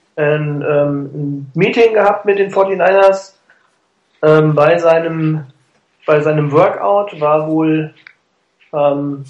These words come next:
Jim Tom Sula da, hat noch mit ihm gegessen, glaube ich, irgendwie. Also,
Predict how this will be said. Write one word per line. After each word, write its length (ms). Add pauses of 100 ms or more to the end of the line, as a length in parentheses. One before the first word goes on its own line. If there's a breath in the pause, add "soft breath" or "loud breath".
(100)
Jim 220
Tom 240
Sula 400
da, 440 (560)
hat 180
noch 160
mit 120
ihm 160
gegessen, 440
glaube 320
ich, 100
irgendwie. 540
Also, 520